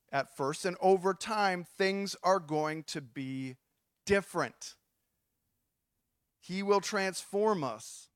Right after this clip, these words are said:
by renewing our minds. That's why we're doing things differently at New Day.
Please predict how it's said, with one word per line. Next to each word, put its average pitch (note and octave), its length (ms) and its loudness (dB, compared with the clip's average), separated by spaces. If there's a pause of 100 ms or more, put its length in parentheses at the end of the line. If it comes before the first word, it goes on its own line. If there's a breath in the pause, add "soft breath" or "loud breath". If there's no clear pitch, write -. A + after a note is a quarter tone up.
(220)
by C#3+ 140 2
renewing D3+ 720 -4 (460)
our C#3 120 -2
minds. C3+ 680 -4 (2250)
That's F#3+ 340 2
why C#3+ 180 2
we're C#3 120 0
doing C3+ 260 -2
things B2+ 300 -4
differently B2+ 480 -6
at B2 100 -6
New D3+ 200 -6
Day. F#2+ 300 -12